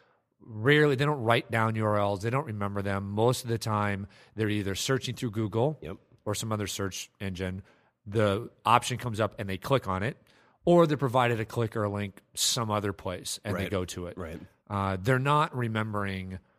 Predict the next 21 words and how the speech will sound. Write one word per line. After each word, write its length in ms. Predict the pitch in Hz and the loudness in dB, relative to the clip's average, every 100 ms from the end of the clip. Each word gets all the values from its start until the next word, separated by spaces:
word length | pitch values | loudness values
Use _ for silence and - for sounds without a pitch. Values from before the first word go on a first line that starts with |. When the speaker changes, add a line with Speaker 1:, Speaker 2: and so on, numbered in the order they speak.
| _ _ _ _ _ | _ _ _ _ _
Speaker 1:
the 160 | 110 107 | -6 -2
name 200 | 104 98 | 0 0
of 100 | 95 | -2
it 120 | 104 | -4
and 120 | 95 | -6
typing 340 | - 101 95 98 | -2 -2 -2 -6
it 40 | |
in. 80 | 98 | -6
In 80 | 92 | -4
fact, 280 | 107 101 120 | -2 0 0
we 100 | 113 | 0
had 120 | 98 | 0
a 80 | 95 | -4
neat 220 | 98 110 | -8 -8
conversation 580 | 101 92 - 98 90 95 | -8 -8 -6 -6 -6 -8
on 120 | 87 | -8
that 240 | 87 87 - | -8 -8 -10
a 60 | 95 | -16
few 220 | - 95 | -10 -6
weeks 260 | 98 101 104 | -6 -6 -8
ago. 400 | 90 82 82 | -6 -6 -8